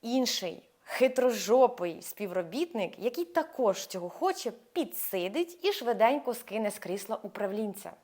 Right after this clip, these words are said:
ну, або власника бізнесу. Як вам така історія?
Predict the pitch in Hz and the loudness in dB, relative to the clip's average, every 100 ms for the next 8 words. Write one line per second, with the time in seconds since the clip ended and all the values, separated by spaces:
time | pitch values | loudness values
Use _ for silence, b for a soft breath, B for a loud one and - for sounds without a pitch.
0 | _ _ _ - 262 196 175 220 190 196 | _ _ _ -2 2 2 2 -2 4 4
1 | 196 - 190 190 185 175 165 - - _ | 4 -2 -8 -8 -8 -10 -12 -16 -20 _
2 | _ - B B B 294 311 214 190 196 | _ -20 B B B 2 2 0 -4 -2
3 | 180 175 - 196 175 160 | -2 -2 -2 -2 -2 -6